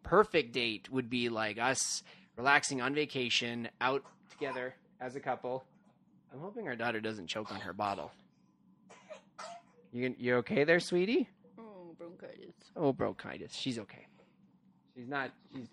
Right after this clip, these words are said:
Speaker 1: there. She's happy. Uh, I don't know what's the word that it's called. It's, it's like an island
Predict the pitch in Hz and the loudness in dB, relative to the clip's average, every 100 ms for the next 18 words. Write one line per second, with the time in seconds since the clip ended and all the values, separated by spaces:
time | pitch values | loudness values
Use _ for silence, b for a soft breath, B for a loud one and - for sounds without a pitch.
0 | - 131 104 - 123 95 82 110 b b | -10 -8 -6 -6 -6 -6 -10 -14 b b
1 | b b _ - 127 127 123 120 - _ | b b _ 8 12 12 12 12 4 _
2 | 139 196 254 226 226 247 - 240 208 196 | 8 8 10 8 10 8 6 8 12 12
3 | 175 160 143 - - 156 151 139 - 147 | 10 6 4 -2 6 6 6 2 -4 -6
4 | - 160 160 165 160 131 156 175 170 160 | -2 0 0 0 0 2 4 4 4 2
5 | 127 | -2